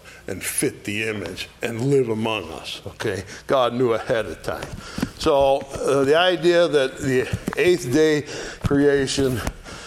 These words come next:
<clears throat> was Adam, uh, no, that doesn't really work. Doesn't work with the rest of the scripture. If Adam is responsible, then he had to be here first, okay? <clears throat> Now, let's go to chapter two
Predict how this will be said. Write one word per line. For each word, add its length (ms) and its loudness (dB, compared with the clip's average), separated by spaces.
<clears throat> 300 2
was 260 0
Adam, 560 0
uh, 260 2
no, 360 0
that 180 -2
doesn't 320 0
really 320 2
work. 440 -2
Doesn't 320 2
work 200 -2
with 220 -2
the 160 -4
rest 320 -2
of 80 -6
the 80 -10
scripture. 640 -2
If 200 -8
Adam 400 0
is 160 -4
responsible, 1000 -2
then 440 -4
he 140 -2
had 280 0
to 60 -4
be 220 -4
here 260 -2
first, 680 -6
okay? 460 -6
<clears throat> 220 0
Now, 300 2
let's 200 2
go 180 2
to 80 2
chapter 440 -2
two 560 0